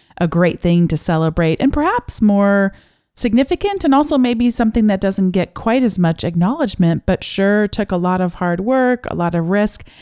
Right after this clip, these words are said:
And for some people that I know, you know, there was a lot of a sense of loss before that and a lot of struggle and a lot of really depressing times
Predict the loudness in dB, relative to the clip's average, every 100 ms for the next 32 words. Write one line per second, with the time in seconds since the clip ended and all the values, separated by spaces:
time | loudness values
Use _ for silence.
0 | -20 _ 2 4 2 0 0 0 0 0
1 | 0 0 0 2 2 4 2 2 2 4
2 | 2 0 -2 0 0 0 -2 -2 -2 0
3 | -2 -2 0 0 -4 -6 -6 -2 0 0
4 | 0 0 0 -2 -2 -2 -2 -4 -2 -2
5 | 0 0 0 -4 -14 _ -6 0 2 2
6 | 2 2 2 0 0 0 2 0 -2 -6
7 | 0 2 2 2 0 -2 _ _ _ _
8 | _ _ -6 -2 -4 0 2 0 0 -2
9 | -2 -4 -10